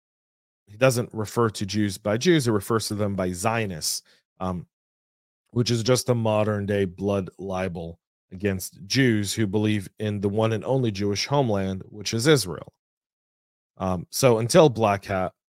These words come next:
decides to take a public stand saying, "We've kicked him off our board, he's not welcome back, we don't condone anti-Semitism, we understand this war, some people support Palestinians, some people support Israel,"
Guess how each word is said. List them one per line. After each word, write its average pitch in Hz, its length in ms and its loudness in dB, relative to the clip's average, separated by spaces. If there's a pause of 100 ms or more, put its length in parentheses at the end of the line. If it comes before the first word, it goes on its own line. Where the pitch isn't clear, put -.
(420)
decides 107 540 0
to 98 100 -8
take 95 600 -6 (1000)
a 113 60 -8
public 120 380 4
stand 95 340 0
saying, 98 260 0
"We've 92 220 -4
kicked 160 240 0
him 147 100 2
off 117 220 0
our 101 120 2
board, 87 420 -8
he's 107 280 -8
not 135 300 4
welcome 95 360 -6
back, 67 260 -14 (100)
we 107 120 -8
don't 117 380 0
condone 101 440 -4
anti-Semitism, 85 1000 -6 (420)
we 110 120 0
understand 123 640 2 (440)
this 117 320 -2
war, 107 400 4 (240)
some 123 260 2
people 110 460 0 (640)
support 117 360 0
Palestinians, 101 840 -4
some 104 240 -4
people 98 200 -4
support - 380 -4
Israel," 92 540 -4